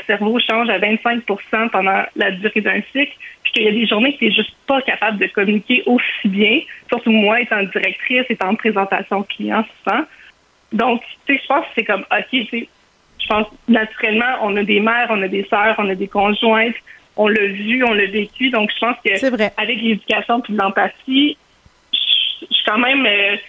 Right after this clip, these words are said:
Speaker 1: confiante de dire qu'il y a beaucoup d'hommes qui vont, qui vont l'apprécier quand même, euh,
Speaker 2: Non,
Speaker 1: pour
Speaker 2: mais
Speaker 1: leur
Speaker 2: j'en
Speaker 1: collègue.
Speaker 2: suis, j'en suis persuadée, puis je trouve ça formidable. Puis il y a un autre aspect de cette politique-là menstruelle, <laughs> appelons ça comme ça.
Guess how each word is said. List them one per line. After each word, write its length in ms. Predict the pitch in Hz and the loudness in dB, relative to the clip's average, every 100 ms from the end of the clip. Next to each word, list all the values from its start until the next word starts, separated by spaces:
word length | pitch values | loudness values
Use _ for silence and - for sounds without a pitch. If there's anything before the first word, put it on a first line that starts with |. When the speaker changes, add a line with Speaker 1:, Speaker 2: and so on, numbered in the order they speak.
| - _ | -20 _
Speaker 1:
confiante 440 | - 262 - 269 262 | 2 2 2 0 2
de 80 | 208 | 2
dire 240 | 208 233 | 2 0
qu'il 120 | 233 | 2
y 40 | 202 | 2
a 40 | |
beaucoup 240 | 190 202 220 | 0 -2 0
d'hommes 340 | 202 208 214 - | 2 2 -2 -4
qui 80 | 208 | -2
vont, 460 | 202 196 190 196 190 _ | 2 2 2 0 -6 _
qui 60 | 208 | -2
vont 100 | 214 | 0
l'apprécier 600 | 196 - 190 196 - 214 | 0 -2 -6 -4 -4 -2
quand 160 | 196 | 0
même, 220 | 190 190 | 0 0
euh, 240 | 196 196 202 - | 0 0 -2 0
Speaker 2:
Non, 120 | 330 | 4
Speaker 1:
pour 80 | 233 | 4
Speaker 2:
mais 80 | |
Speaker 1:
leur 100 | 196 | 4
Speaker 2:
j'en 100 | 196 208 | 4 2
Speaker 1:
collègue. 140 | 208 | 2
Speaker 2:
suis, 200 | - 269 214 | 2 2 2
j'en 160 | 220 208 | 2 2
suis 200 | 208 262 | 4 4
persuadée, 560 | 202 202 - 202 202 | 2 0 0 0 0
puis 100 | - | -4
je 60 | - | -4
trouve 120 | 214 | -2
ça 280 | 196 226 214 | 0 2 2
formidable. 500 | - 233 220 220 - | 2 2 4 4 2
Puis 100 | - | 2
il 20 | 196 | 2
y 20 | |
a 60 | |
un 80 | 196 | 2
autre 220 | 262 - | 2 0
aspect 260 | 233 196 277 | -4 0 0
de 60 | - | 0
cette 160 | 185 | 0
politique-là 560 | 220 202 - 214 233 247 | 2 2 2 0 4 6
menstruelle, 500 | 220 233 - 226 381 | 6 4 4 4 4
<laughs> 40 | |
appelons 340 | 370 - - 247 | 2 2 2 2
ça 160 | - | 4
comme 220 | 330 220 202 | 2 2 0
ça. 180 | 277 | -2